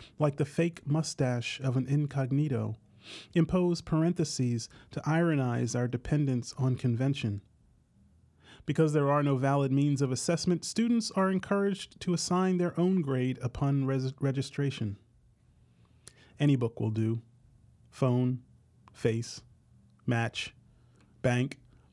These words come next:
We will set course across wastelands of difficult punchlines under bad signs to flush the comic truth like, what? A flock of starlings?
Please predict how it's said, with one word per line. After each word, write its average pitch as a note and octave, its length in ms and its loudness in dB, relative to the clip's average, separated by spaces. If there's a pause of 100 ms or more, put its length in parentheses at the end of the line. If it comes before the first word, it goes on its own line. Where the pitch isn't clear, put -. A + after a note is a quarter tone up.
(840)
We D#3 80 2
will D#3 120 4
set A#3 280 -2
course E3 400 0
across D3 480 0
wastelands C3+ 720 0
of A#2 140 0
difficult C#3 540 -2
punchlines C3+ 800 -2
under A#2 240 -2
bad C#3 340 0
signs C3+ 540 -2 (220)
to D3+ 100 0
flush - 420 0
the D#3 100 -2
comic E3+ 380 0
truth - 400 -2
like, D#3+ 280 0 (500)
what? A2+ 240 -2 (840)
A - 60 -8
flock C#3+ 320 0
of B2+ 80 -2
starlings? D#3+ 720 -2